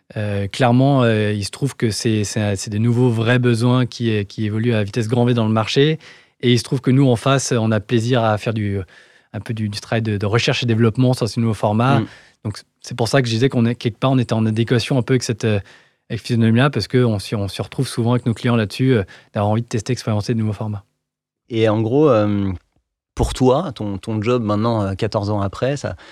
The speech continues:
Speaker 2: ça, ça change quoi ? Donc, j'ai compris que t'étais un peu moins réal et un peu plus, euh, dans, euh, dans la, la,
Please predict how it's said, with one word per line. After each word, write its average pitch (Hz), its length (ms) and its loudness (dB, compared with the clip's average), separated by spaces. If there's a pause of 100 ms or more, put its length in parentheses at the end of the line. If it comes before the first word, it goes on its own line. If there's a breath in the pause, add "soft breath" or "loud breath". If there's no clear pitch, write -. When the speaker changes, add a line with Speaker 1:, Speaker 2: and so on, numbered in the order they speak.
(300 loud breath)
Speaker 2:
ça, - 220 -2
ça 110 160 0
change 113 180 -2
quoi ? 127 180 6
Donc, 98 220 -2
j'ai 101 140 -2
compris 117 240 2
que - 60 -12
t'étais 110 140 -2
un 104 120 2
peu 113 120 -4
moins 123 300 2
réal 117 400 0
et 101 40 -2
un 95 100 -4
peu 98 120 -8
plus, - 360 -8
euh, 98 360 0
dans, 90 320 -6
euh, 82 440 -8 (120)
dans 90 300 -8
la, 87 320 -6
la, 87 400 -8